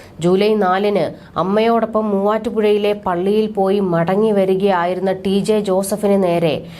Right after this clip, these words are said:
വീടിന് അടുത്ത് വെച്ചാണ് ആക്രമണമുണ്ടാകുന്നത്.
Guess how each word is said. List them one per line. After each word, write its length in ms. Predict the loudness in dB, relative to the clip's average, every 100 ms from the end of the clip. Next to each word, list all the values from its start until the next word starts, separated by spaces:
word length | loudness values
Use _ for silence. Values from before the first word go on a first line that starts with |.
| -16 -4
വീടിന് 720 | 0 2 2 2 2 0 -2
അടുത്ത് 240 | -2 0 0
വെച്ചാണ് 420 | 0 0 0 0
ആക്രമണമുണ്ടാകുന്നത്. 1300 | 0 -2 -2 -2 0 0 0 -2 -4 -6 -6 -8